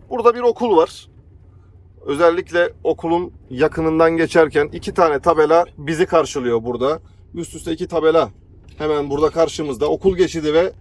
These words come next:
otuz hız sınırı tabelası burada karşımızda. Mutlaka burada yapmamız gereken şey hızımızı yaklaşık olarak otuz bandına düşürüp bu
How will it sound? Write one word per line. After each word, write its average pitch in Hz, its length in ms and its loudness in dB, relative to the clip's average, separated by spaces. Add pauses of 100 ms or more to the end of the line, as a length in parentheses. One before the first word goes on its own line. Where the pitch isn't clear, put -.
(400)
otuz 185 360 -2
hız 202 120 -2
sınırı 185 340 0
tabelası 175 500 0
burada 123 220 -2
karşımızda. 160 640 -2 (500)
Mutlaka 175 480 0
burada 165 180 -4
yapmamız 170 360 -2
gereken 165 360 0
şey 175 340 -4 (340)
hızımızı 160 400 -2
yaklaşık 165 420 0
olarak 160 240 4
otuz 165 300 -2
bandına 139 360 2
düşürüp 160 320 -2 (1200)
bu 190 320 4